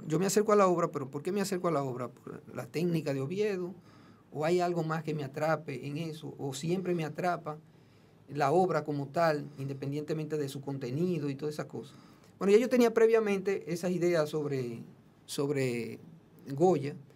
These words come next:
Entonces, cuando se presenta el proyecto de, de, de la tesina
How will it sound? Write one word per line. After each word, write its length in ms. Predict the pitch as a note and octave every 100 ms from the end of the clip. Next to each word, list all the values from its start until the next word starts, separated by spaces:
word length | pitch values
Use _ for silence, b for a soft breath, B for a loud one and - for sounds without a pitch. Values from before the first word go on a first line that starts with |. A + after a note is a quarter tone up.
| b b b b
Entonces, 360 | E3 G#3+ A3 A3+
cuando 920 | G#3 G#3 G3+ G3 F#3+ F#3 F3 E3 D3+ C#3
se 160 | - F3+
presenta 400 | F#3 - A3 A#3
el 60 | A3+
proyecto 360 | A3 G#3+ G#3+
de, 200 | G#3 F#3 - -
de, 400 | E3+ E3 D#3 D#3
de 260 | D#3+ D3 - - - -
la 180 | D#3 D#3+
tesina 640 | - - A#3 A3 D#3 C#3